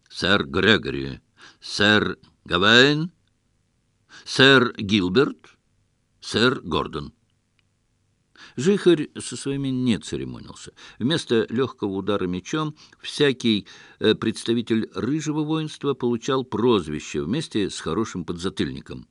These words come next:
"Ты спал на карауле? Без пута тебе имя. О, глаза умные, будешь путята. Ага, а ты щетинистый, бородуля.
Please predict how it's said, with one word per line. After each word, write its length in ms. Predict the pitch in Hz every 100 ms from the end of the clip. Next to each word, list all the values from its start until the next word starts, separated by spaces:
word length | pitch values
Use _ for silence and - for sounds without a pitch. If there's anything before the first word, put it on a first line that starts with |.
| _ _ _ _ _ _ _ _ -
"Ты 140 | 113 113
спал 400 | - - 127 110
на 160 | 104
карауле? 720 | - 95 95 147 226 190 - - _ - _ _ _ _ -
Без 340 | - 123 -
пута 460 | - 202 - 92 - _ -
тебе 280 | 78 73 71
имя. 240 | 64 64 _ _ _ _ _ _ _ _ -
О, 480 | 82 101 110 120 123
глаза 320 | 104 104 123
умные, 520 | 120 117 113 117 123 _ _ - -
будешь 400 | 123 135 147 -
путята. 560 | 165 160 80 - 107 - _ _ _ _ _ _ _ _ _
Ага, 460 | - 76 85 85 76
а 40 |
ты 320 | 73 92 110 127
щетинистый, 920 | - 170 160 123 127 131 143 90 - _
бородуля. 1400 | 90 107 98 92 95 87 80 175 151 113 80 78 65 60